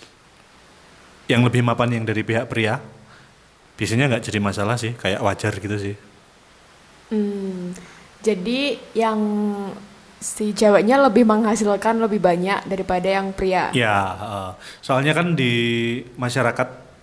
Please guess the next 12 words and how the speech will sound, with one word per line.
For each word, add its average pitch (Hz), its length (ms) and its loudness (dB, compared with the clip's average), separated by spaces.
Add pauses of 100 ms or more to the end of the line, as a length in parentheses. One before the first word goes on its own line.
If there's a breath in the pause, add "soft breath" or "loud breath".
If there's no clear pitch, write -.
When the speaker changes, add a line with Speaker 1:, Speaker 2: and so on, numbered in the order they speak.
(240)
Speaker 1:
kepercayaan 123 520 -2
yang 113 160 -4
tumbuh 110 180 -4
di 110 100 -4
masyarakat 107 400 -4
sekarang 113 340 -2
kan 135 140 0 (680 loud breath)
kayak 104 680 0 (400 loud breath)
tugas 135 280 2
dari 120 180 2
seorang 123 340 2
suami 123 480 2